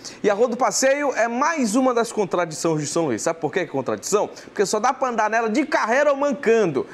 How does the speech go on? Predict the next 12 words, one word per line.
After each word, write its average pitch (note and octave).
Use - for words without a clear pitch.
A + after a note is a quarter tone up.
Entenda E3+
por D#3
quê F#3
nessa D3+
mazela D3+
que C#3
vai C3+
ser C#3+
mostrada B2+
aí. G2
Mais C#4
pornografia. G3+